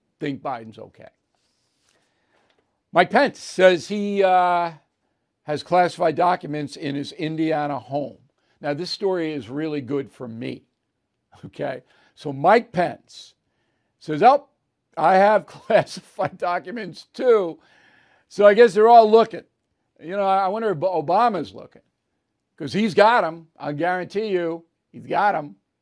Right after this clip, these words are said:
either in his home or in the library, building a big Obama library in Chicago. Um,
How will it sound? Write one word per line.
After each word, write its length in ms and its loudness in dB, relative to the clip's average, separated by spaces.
either 260 -4
in 80 -10
his 140 -14
home 320 -4
or 120 -6
in 80 -10
the 80 -12
library, 560 -8
building 280 -12
a 20 -18
big 280 -16
Obama 400 -12
library 640 -8
in 280 -16
Chicago. 600 -8
Um, 480 2